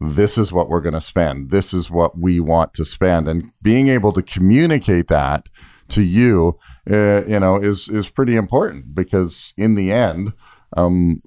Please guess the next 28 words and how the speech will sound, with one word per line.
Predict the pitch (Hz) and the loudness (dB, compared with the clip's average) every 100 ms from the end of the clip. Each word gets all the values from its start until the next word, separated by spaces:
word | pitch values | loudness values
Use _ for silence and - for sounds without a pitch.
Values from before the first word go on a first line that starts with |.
| _ | _
you | 92 | 0
know, | 87 82 | 2 0
you | 98 113 | 0 -2
can't | - 107 95 | 0 0 -2
work | 87 95 - | -4 -6 -2
with, | 85 80 - | -2 -2 -6
you | 107 | -6
can | 90 80 | -6 -2
say, | 90 | 0
"Hey, | 131 | 2
we | 101 98 | 0 -2
can | 98 | -2
do | 101 | 2
all | 104 90 | 2 2
this | 82 - | -2 -4
stuff." | - 85 - | 0 0 0
And | 90 | 0
then | 90 85 | 2 0
it | 87 85 | 0 0
gets | 107 - | -4 -2
a | 120 | -2
little | 120 110 | 0 0
dicey | 95 92 92 92 | 2 0 0 -2
at | 82 | 0
the | 85 | 0
end | 82 | 0
when | 80 80 | -4 -8
there's, | 78 76 73 | -8 -10 -12